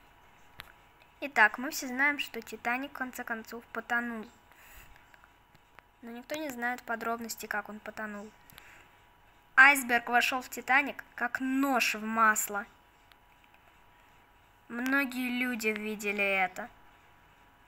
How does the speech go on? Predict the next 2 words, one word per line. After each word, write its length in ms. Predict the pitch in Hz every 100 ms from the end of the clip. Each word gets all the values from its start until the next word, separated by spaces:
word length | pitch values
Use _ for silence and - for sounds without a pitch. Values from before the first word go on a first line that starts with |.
| - - - - - - - - - - - - - - - - - -
Все-таки 580 | - 247 262 294 311 320 - - - - - - - - - - - - - - - - - - - - - -
вода 580 | 226 226 233 226 247 302